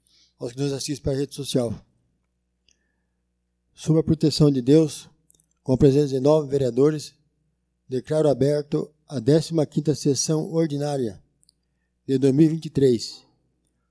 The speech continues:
terceiro ano da décima quinta legislatura, doze de junho de dois mil e vinte e três, às dezenove horas.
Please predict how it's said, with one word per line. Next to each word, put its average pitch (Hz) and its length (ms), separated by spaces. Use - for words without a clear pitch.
terceiro 143 440
ano 160 180
da 147 80
décima 147 420
quinta 156 300
legislatura, 143 760
doze 156 460
de 139 160
junho 160 440
de 135 120
dois 135 160
mil 160 80
e 165 60
vinte 147 100
e 139 40
três, 147 280
às 147 140
dezenove 135 380
horas. 113 480